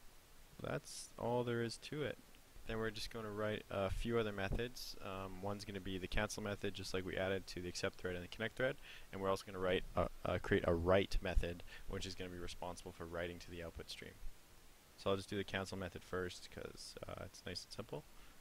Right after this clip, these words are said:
And then we'll do the write method here. So the write method is gonna be called from the main activity to send data to the remote device,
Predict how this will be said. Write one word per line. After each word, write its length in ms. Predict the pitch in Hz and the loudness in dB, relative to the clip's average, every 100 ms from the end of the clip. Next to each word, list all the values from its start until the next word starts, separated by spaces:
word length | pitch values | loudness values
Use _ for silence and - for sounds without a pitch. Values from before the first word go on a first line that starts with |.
| - 92 | -10 -4
And 300 | 90 90 90 | -2 -2 -2
then 140 | 92 | -2
we'll 160 | 90 - | -4 -4
do 160 | 95 92 | -6 -4
the 420 | 95 90 87 90 - | -4 -6 -6 -8 -2
write 240 | 110 - | -2 0
method 240 | 87 - - | -6 -8 -10
here. 160 | - - - - - - - | -10 2 4 4 2 0 -8
So 160 | - 107 | 0 4
the 80 | |
write 160 | 104 117 | 6 6
method 200 | 120 113 | 4 0
is 80 | 104 | -2
gonna 120 | 107 | -4
be 80 | 101 | -4
called 320 | - 101 98 | 2 2 2
from 100 | 98 | -2
the 60 | 95 | -2
main 160 | 98 | -2
activity 460 | 95 - 104 120 147 | -2 -2 -4 -4 -6
to 120 | - | -8
send 460 | - 98 95 92 - | -4 -2 -4 -6 -2
data 300 | 87 90 92 | -2 -2 -2
to 220 | - 92 | -4 -4
the 80 | 85 | -4
remote 240 | 82 87 | -4 -6
device, 420 | - 104 131 - | -2 0 0 -4